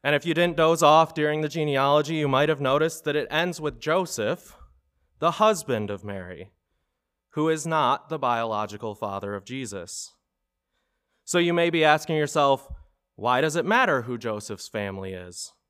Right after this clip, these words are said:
Shouldn't we be asking about Mary's family?" And yeah, maybe it would be good for us to know something more about Mary's family. But for the society that Jesus was born into, genealogy was determined through the father.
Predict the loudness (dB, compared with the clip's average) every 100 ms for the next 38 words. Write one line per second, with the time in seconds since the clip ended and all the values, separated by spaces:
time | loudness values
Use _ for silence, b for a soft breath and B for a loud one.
0 | _ -12 -6 -6 -4 -4 0 0 -2 -6
1 | -4 -2 -2 -4 -6 -6 -6 -6 -4 -2
2 | -4 -6 -12 _ _ _ _ _ _ _
3 | _ _ _ _ _ _ _ _ _ 0
4 | 2 2 2 2 0 0 -2 -2 -4 -6
5 | -8 -4 -6 -6 -4 -4 -4 -6 -4 -2
6 | -4 -4 -6 -6 -6 -4 -4 -4 -4 -6
7 | -6 -6 -8 -10 -10 -8 -8 -10 -12 _
8 | _ _ _ _ _ _ _ _ -4 0
9 | -2 -2 -4 -2 2 2 2 -2 -4 -6
10 | -6 -10 -12 -14 -12 -6 -4 -4 -6 -8
11 | -12 -8 -6 -2 2 2 2 -2 -4 -6
12 | -8 -8 -4 -4 -4 -8 -8 -8 -8 -8
13 | -10 -10 -14 -16